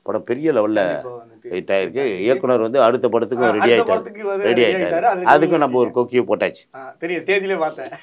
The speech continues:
Speaker 2: <laughs> டப்புன்னு வந்து டக்குன்னு போறீங்க. And அடுத்ததா
Speaker 1: ஆனா
Speaker 2: ம்.
Speaker 1: கடுமையான உழைப்பாளி, நிஜமா சொல்றேன். assistants, அந்த technician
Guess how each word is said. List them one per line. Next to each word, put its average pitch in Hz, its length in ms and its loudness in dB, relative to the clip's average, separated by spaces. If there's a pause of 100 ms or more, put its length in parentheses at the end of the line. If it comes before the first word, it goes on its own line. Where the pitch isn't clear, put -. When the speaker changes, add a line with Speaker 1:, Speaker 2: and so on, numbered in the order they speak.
(120)
Speaker 2:
<laughs> - 220 -10
டப்புன்னு 165 440 6
வந்து 139 240 0
டக்குன்னு 120 280 -2
போறீங்க. 151 380 -6 (280)
And 190 140 -2
அடுத்ததா 240 420 0
Speaker 1:
ஆனா 185 300 10 (200)
Speaker 2:
ம். 170 120 -14
Speaker 1:
கடுமையான 160 580 6
உழைப்பாளி, 113 600 0 (100)
நிஜமா 127 420 2
சொல்றேன். 120 320 2
assistants, 117 460 0
அந்த 104 240 0 (120)
technician 120 520 -4